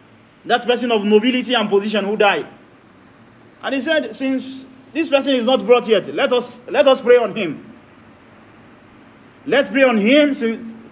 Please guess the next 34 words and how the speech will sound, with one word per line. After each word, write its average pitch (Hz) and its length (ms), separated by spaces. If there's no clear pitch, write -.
before 226 260
this 247 180
person 220 260
comes." 202 340
And 214 200
they 214 100
pray, 247 300
the 220 120
whole 269 520
of 233 100
the 208 100
town 226 300
prayed 247 200
on 208 120
this 220 160
person 220 220
that 202 120
does, 196 120
that 190 100
does 202 160
not 226 120
have 202 200
anyone. 196 440
Ibadallah, 220 800
ittaqillaha 226 800
fi 202 60
nafsik. 196 380
Fear 262 200
Allah 262 320
subhanahu 240 540
wa 233 100
ta'ala 247 400
regarding 247 380
yourself. 220 500